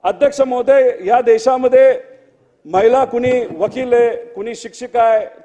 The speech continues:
कुणी आमदार आहे, कुणी जिल्हा परिषद सदस्य आहे, कुणी व्यावसायिक आहे, कुणी, अ, धुणं भांडी करणारी एखादी महिला आहे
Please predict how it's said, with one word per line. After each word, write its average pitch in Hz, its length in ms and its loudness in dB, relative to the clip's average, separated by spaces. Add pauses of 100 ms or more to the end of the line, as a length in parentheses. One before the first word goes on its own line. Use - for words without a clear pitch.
(120)
कुणी 196 160 -10
आमदार 226 460 0
आहे, 233 300 -2
कुणी 202 280 -14
जिल्हा 214 280 -4
परिषद 226 300 -4
सदस्य 226 360 -4
आहे, 226 200 -6 (380)
कुणी 208 160 -8
व्यावसायिक 226 580 -2
आहे, 233 220 0
कुणी, 226 400 -8 (460)
अ, 180 300 -2 (100)
धुणं 214 180 -4
भांडी 233 260 -2
करणारी 233 380 -4
एखादी 226 300 -4
महिला 220 320 -2
आहे 220 200 0